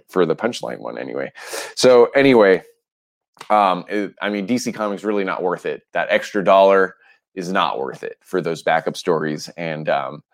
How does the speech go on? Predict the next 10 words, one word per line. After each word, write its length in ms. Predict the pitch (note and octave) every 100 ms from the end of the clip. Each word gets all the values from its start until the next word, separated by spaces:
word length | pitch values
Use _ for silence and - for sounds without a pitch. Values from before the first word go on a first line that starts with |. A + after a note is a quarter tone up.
| _ _ _
I 80 | G#2
have 200 | A2+ A2
a 60 | G2+
feeling 420 | - G#2+ G2+ F#2+
that 340 | F#2 D2+ - _ _ _
we're 300 | G2+ G#2+ A2
gonna 160 | G2 F#2+
see 260 | - A2
them 240 | G2 F#2 F2
for 400 | - F2+ E2